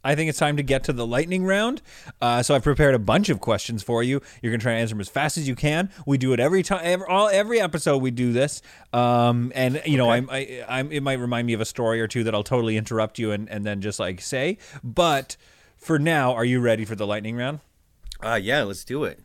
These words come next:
Speaker 1: All right, let's get going as fast as you can. The hardest you've ever laughed.
Speaker 2: <laughs> What? The hardest I've ever laughed?
Speaker 1: The hardest you've ever laughed.
Speaker 2: Um, right, so
Speaker 1: Hopefully it
Speaker 2: this
Speaker 1: wasn't just then.
Speaker 2: Oh, m-, yeah, maybe. I mean, it's
Speaker 1: Hopefully
Speaker 2: been
Speaker 1: you've
Speaker 2: on
Speaker 1: laughed
Speaker 2: this
Speaker 1: harder than that.
Speaker 2: It, there's, like, in my life,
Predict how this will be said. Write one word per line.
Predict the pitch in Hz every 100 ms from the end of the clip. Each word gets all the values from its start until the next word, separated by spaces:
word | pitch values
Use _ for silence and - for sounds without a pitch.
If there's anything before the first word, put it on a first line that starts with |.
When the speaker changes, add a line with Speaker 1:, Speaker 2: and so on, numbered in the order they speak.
| 107
Speaker 1:
All |
right, | 101 95
let's | 98
get | 117
going | 98 107 92
as | -
fast | 113 104
as | 117
you | 107
can. | - 139 151 196 - _ -
The |
hardest | - 175 180 -
you've | 160
ever | 156 143
laughed. | 127 123 82 - - - -
Speaker 2:
<laughs> | 143 - 147 - 139 - _
What? | - 120 - _ - -
The | - 110
hardest | 117 113
I've | 113 104
ever | 101 95
laughed? | 90 120 156 -
Speaker 1:
The |
hardest | 120 165 160
you've | 139
ever | 147 135
laughed. | 131 110 82 - _
Speaker 2:
Um, | 113 110 110 104 98 - _ 120
right, | 147
so | 113
Speaker 1:
Hopefully | 147 156
it |
Speaker 2:
this | 143
Speaker 1:
wasn't | 143 143
just | 117 127 120
then. | 117 107 90 - _ _ _ _ _ _ _ -
Speaker 2:
Oh, | 123
m-, | 107 101 123
yeah, | 135 120
maybe. | 80 131 131 73
I |
mean, | 98 107
it's | 147
Speaker 1:
Hopefully | 160
Speaker 2:
been |
Speaker 1:
you've | 135
Speaker 2:
on | 104
Speaker 1:
laughed | 120 110
Speaker 2:
this |
Speaker 1:
harder | 110 110
than | 101 95
that. | 98 85 -
Speaker 2:
It, | - 135 -
there's, | 151 151 123 - - -
like, | 131 127 123
in | - 123
my | 123 113
life, | 104 104 113 131 135 139 - -